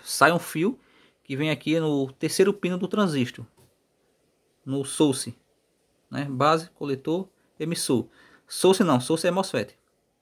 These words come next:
Emissor, tranquilo? Então, essa é uma dica bem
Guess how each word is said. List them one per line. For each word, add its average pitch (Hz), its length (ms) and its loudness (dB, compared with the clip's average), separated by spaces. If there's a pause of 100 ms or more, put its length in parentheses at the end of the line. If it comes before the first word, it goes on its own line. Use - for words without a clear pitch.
(220)
Emissor, 127 440 -8 (120)
tranquilo? 226 400 -4 (680)
Então, 240 260 -2 (880)
essa 247 560 -2
é 220 200 2
uma 247 240 4
dica 196 500 -6
bem 180 880 -2